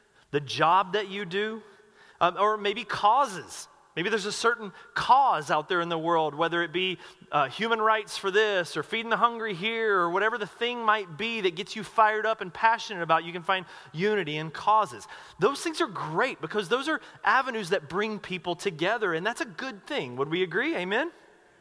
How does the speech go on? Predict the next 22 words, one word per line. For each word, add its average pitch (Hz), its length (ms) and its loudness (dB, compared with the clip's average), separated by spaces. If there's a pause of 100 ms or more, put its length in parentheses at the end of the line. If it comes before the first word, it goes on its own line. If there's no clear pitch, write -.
(920)
The 170 80 0
unfortunate 175 680 -2
thing 110 300 -10
is, 143 440 -4 (500)
is 160 80 -8
that 196 120 4
oftentimes 214 540 0
those 165 160 -4
same 311 640 -4
things - 680 -8 (260)
that 160 240 0
bring 254 260 -2
people 247 320 -6
together 180 640 -2 (320)
also 233 480 2
become 180 420 -4
dividing 175 680 0
lines - 540 -12 (340)
that 160 180 2
drive 175 320 0
us 170 140 -6
apart 156 560 0